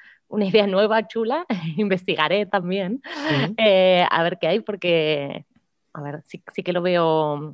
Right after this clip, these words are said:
Speaker 1: lo veo muy factible así a simple vista, eso, decir, bueno, la emisión de tu empresa, pues mucho más interesante por ahí hacerla con un fast que con un smart.
Speaker 2: Yo creo que sí, y creo que tampoco que no son excluyentes,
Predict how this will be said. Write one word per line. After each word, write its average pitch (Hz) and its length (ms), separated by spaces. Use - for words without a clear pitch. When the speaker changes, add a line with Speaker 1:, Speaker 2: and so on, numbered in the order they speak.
Speaker 1:
lo 175 140
veo 180 140
muy 196 100
factible 196 340
así 190 140
a 180 60
simple 190 260
vista, 190 280
eso, 156 160
decir, 151 240
bueno, 160 200
la 151 80
emisión 156 360
de 185 80
tu 180 80
empresa, 185 380
pues 185 200
mucho 175 260
más 170 200
interesante 160 600
por 160 120
ahí 151 200
hacerla 156 320
con 151 120
un 156 120
fast - 320
que 147 100
con 147 160
un 143 180
smart. 202 300
Speaker 2:
Yo 123 220
creo 151 160
que 139 100
sí, 104 360
y 104 160
creo 131 220
que 147 80
tampoco 151 320
que 135 80
no 123 120
son 139 160
excluyentes, 98 840